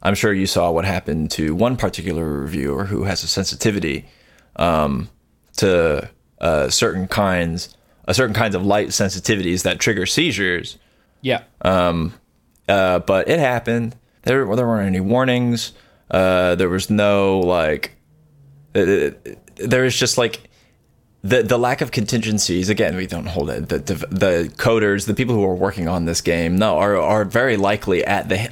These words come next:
Speaker 1: uh, also being directly abused by the people who are, like, running the ship at these studios. It's
Speaker 2: Yeah,
Speaker 1: their fucking
Speaker 2: definitely.
Speaker 1: fault.
Speaker 2: Yeah.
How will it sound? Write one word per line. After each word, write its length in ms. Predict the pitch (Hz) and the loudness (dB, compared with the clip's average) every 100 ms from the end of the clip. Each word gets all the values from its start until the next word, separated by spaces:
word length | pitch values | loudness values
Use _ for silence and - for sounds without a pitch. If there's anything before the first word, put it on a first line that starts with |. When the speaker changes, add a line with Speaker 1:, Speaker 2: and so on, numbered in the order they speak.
| - | -2
Speaker 1:
uh, 80 | 107 - | -2 0
also 440 | 117 123 - 107 98 | 0 2 2 0 0
being 460 | 107 104 101 95 - - - - | 0 0 0 -2 -8 -20 -20 -2
directly 460 | 110 101 - 107 117 | 0 0 0 0 0
abused 760 | 92 98 101 92 82 85 - - - _ _ _ _ - | 0 0 0 0 0 -4 -6 -14 -20 _ _ _ _ 0
by 140 | 98 | 2
the 100 | 92 | 2
people 360 | 113 110 90 98 | 0 0 2 2
who 180 | 87 76 | 2 2
are, 500 | 80 80 76 67 - - _ - | 0 0 0 -2 -8 -20 _ -4
like, 240 | 80 - - _ - | -4 -4 -16 _ -6
running 420 | 98 110 107 95 | 0 2 2 0
the 100 | 82 | 0
ship 400 | - 101 82 - - _ _ _ _ - | 2 2 0 -4 -16 _ _ _ _ -4
at 180 | 87 - | -2 -2
these 180 | 78 | -4
studios. 680 | - 92 80 69 52 - - - | -2 0 0 0 0 -4 -10 -6
It's 200 | - - | -4 2
Speaker 2:
Yeah, 100 | 107 | 4
Speaker 1:
their 80 | 120 | 4
fucking 240 | - 98 | 2 0
Speaker 2:
definitely. 160 | 113 - | -4 0
Speaker 1:
fault. 400 | 104 67 - - | 2 2 -2 -6
Speaker 2:
Yeah. 280 | 165 170 | -4 -2